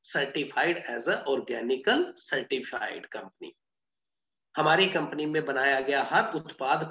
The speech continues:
पूर्णतया जैविक उत्पाद होता है दोस्तों। हम किसी भी तरह के केमिकल,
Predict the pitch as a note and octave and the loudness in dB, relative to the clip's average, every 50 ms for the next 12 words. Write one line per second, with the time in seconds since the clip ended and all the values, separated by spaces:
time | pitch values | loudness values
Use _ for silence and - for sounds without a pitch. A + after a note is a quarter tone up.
0 | - - C#3 C3+ C#3 C#3 C#3 C3 - - D3+ D3 D3+ D3+ - - - C3 B2 C3 | -6 0 2 2 2 2 0 -2 -2 0 2 2 2 2 0 -2 -4 -2 -2 0
1 | D#3+ E3+ E3 E3 D3+ C3+ - - - B2+ B2+ B2+ A#2 B2 A#2+ - B2+ B2+ B2 B2 | 0 0 0 -2 -6 -8 -8 -8 -6 -4 -4 -4 -4 -8 -8 -6 -6 -6 -4 -4
2 | B2 B2 A#2 - G3+ G#3+ G#3 G#3+ - - - - D3 D3 C3+ - - D3 C#3 - | -6 -8 -2 4 4 4 4 4 -2 -6 -8 -6 -6 -6 -6 -6 -8 -8 -8 -6
3 | - F#3+ F#3 F3 D#3 D3+ D3 - C3+ B2 B2 B2+ B2 A#2+ - D3 D3 D3 - - | -4 -4 -4 -2 -2 -4 -2 -2 -2 0 0 0 -2 -2 -2 -4 -4 -4 -6 -6
4 | B2 A#2+ A#2+ C3+ C#3 C3+ - F3 F#3 G#3 G#3 | -6 -2 0 0 0 0 2 2 4 4 2